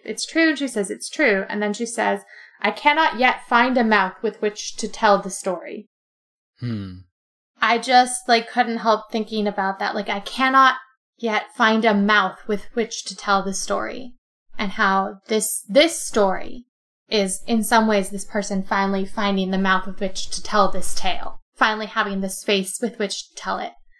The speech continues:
Speaker 1: And, uh, I just thought that was really powerful.
Speaker 2: That, that was a really good compliment sandwich. You know, the, the, you have one giant piece of bread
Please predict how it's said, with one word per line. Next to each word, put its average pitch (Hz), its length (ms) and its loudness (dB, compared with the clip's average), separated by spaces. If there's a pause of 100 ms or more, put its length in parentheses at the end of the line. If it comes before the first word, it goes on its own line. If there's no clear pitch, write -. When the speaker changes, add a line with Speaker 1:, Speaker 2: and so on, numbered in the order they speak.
(260)
Speaker 1:
And, 202 440 -4 (140)
uh, 208 280 -10 (100)
I 240 100 -6
just 247 280 -14
thought 226 240 -4
that 226 220 -6
was - 380 -10 (340)
really 233 240 -2 (100)
powerful. 233 720 -8 (360)
Speaker 2:
That, 233 300 4
that 214 120 6
was 226 140 4
a 220 60 6
really 196 240 6
good 180 440 2 (260)
compliment 180 600 0
sandwich. 175 760 0
You 147 220 0
know, 127 180 4
the, 120 480 2
the, 127 160 2
you 127 160 0
have 143 240 0
one 156 440 2
giant 139 380 0
piece 139 240 -4
of 120 160 -2
bread 277 300 4